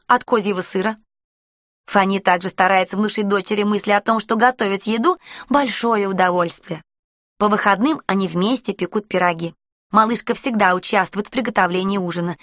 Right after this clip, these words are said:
накрывает на стол или помогает готовить. Мы превращаем все в игру и помогаем ей. И так каждый день. Когда приходит время садиться за стол,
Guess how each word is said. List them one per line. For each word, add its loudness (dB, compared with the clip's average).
накрывает 2
на 2
стол 0
или -2
помогает 0
готовить. -6
Мы 2
превращаем 2
все 0
в -2
игру -4
и 0
помогаем 0
ей. -4
И 0
так 0
каждый 2
день. -4
Когда 2
приходит 0
время 0
садиться 0
за 2
стол, 0